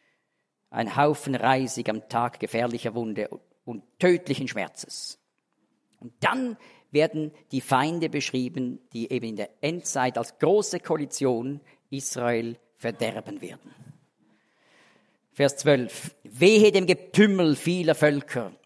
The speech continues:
wie das Brausen der Meere brausen sie, und dem Rauschen von Völkerschaften,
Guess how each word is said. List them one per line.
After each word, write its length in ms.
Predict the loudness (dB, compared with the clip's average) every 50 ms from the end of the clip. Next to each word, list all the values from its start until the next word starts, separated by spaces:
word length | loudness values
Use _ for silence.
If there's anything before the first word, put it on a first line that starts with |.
| _ _ -6
wie 120 | -4 0
das 240 | 2 2 2 0 -2 -8 -16 _ _ _ _ _ _
Brausen 520 | -6 0 4 4 6 6 6 4 4 4 4
der 80 | 4
Meere 360 | 6 6 4 4 4 4 2 2
brausen 440 | 2 2 2 2 2 2 0 -4
sie, 180 | -4 -4 -6 -4
und 140 | 0 2 2
dem 100 | 4 4
Rauschen 460 | 6 6 6 6 4 2 0 -2 0
von 140 | 0 0 4
Völkerschaften, 760 | 6 8 6 6 6 2 2 4 4 2 2 2 -2 -6